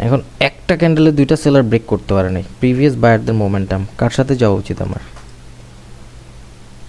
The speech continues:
আপনারা নিজেরাই বুঝতে পারতেছেন কার সাথে যাওয়া উচিত। আসুক, এটা ফুলফিল করলে আপার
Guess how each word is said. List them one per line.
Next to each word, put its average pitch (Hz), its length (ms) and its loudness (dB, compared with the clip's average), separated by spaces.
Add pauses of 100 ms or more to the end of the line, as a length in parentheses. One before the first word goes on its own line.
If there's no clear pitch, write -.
(440)
আপনারা 110 300 0
নিজেরাই 120 320 4
বুঝতে 110 240 -4
পারতেছেন 95 320 -6 (100)
কার 110 180 2
সাথে 117 260 0
যাওয়া 98 240 0
উচিত। - 220 -12 (1300)
আসুক, 151 300 -4
এটা 120 180 0
ফুলফিল 117 340 -2
করলে 113 220 2
আপার 101 160 -2